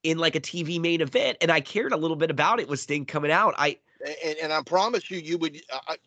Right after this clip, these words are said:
Speaker 2: i-, if, if that's announced and it's not a squirrely match, that's announced, Sting versus M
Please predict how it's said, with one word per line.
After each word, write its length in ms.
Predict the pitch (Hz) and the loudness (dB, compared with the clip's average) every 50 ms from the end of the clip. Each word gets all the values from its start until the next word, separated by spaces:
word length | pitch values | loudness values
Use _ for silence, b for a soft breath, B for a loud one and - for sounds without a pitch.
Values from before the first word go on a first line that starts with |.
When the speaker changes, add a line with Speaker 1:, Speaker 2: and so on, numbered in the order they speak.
| _ _ - | _ _ -12
Speaker 2:
i-, 120 | 151 151 - | -12 -12 -8
if, 240 | 151 147 143 - _ - | -8 -10 -10 -10 _ -10
if 180 | 143 123 - - | -10 -10 -8 0
that's 300 | 139 143 175 208 - - | 2 2 2 2 0 -2
announced 760 | 190 175 160 160 151 127 113 107 110 _ - - - - - _ _ _ _ _ _ _ _ _ - | -2 0 0 2 2 2 2 0 -2 _ -14 -20 -20 -20 -20 _ _ _ _ _ _ _ _ _ -8
and 680 | 120 123 120 117 117 117 113 113 113 113 113 107 98 | -6 -4 -2 -2 -2 -2 -2 -4 -4 -6 -8 -12 -12
it's 260 | 85 120 110 - - | -10 -12 -12 -12 -8
not 160 | 135 131 143 160 | -4 -2 -2 -2
a 60 | 143 | -2
squirrely 500 | - - - 156 147 156 160 156 156 143 | -4 -2 0 2 2 4 2 0 -2 -2
match, 440 | 139 131 120 113 113 113 - - - | -2 -2 0 0 -2 -4 -6 -14 -10
that's 380 | 110 120 131 151 175 180 - - | -2 0 2 2 2 0 -2 -4
announced, 580 | 196 180 160 151 139 113 107 117 - - - - | -4 -2 0 0 0 0 -2 -4 -6 -10 -20 -18
Sting 380 | - - 143 143 147 160 151 | -8 -6 -6 -6 -6 -6 -6
versus 340 | 143 151 139 - 143 131 113 | -6 -6 -6 -6 -12 -12 -8
M 260 | 135 143 135 135 131 | -8 -8 -8 -8 -12